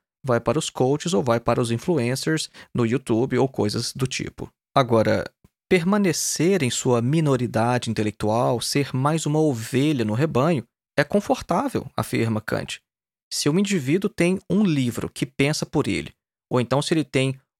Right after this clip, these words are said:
um conselheiro que orienta a sua consciência, então o próprio indivíduo não precisa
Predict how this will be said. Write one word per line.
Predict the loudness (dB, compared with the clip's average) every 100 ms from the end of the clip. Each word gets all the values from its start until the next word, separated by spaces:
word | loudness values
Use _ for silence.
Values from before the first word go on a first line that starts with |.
| -6
um | -4
conselheiro | 0 -2 0 0 2 0 0 -4
que | -2
orienta | 0 0 0 0 0 -2
a |
sua | 0 -2
consciência, | -2 -4 -2 0 0 -2 -6 _ _ _ _ -8
então | -2 2 2
o | 2
próprio | 2 0 0
indivíduo | -2 0 -2 -2 0
não | -2
precisa | 0 -2 -2 -4 -2 -2